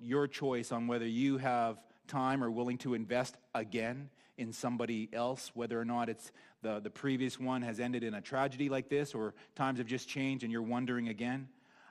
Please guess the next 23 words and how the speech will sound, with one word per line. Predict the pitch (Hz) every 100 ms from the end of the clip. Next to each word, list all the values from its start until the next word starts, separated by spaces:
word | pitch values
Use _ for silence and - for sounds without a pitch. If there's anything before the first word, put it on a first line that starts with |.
| -
I | 123
want | 117 123 135 135 127
you | 117 110 98 _ _
to | -
remember | 110 110 110 98
Nathan. | 101 110 - 82 82 _ _ _ _ _ _ _ _ _ -
That | 107
Nathan | 110 127 131 123
is | 110 107
a |
picture | 104 139 120 - 101
of | - 104
somebody, | - 120 120 110 107 107 101 -
of | 98
some | - 123 110
people, | - 147 151 104 85 - - -
of | 101
some | - - 131 127 107
community | - 120 120 135 151 123 98 87 - _ _ _ _ _
that | 104 101
chose | - 110 107
to | -
invest | 104 95 95 87 -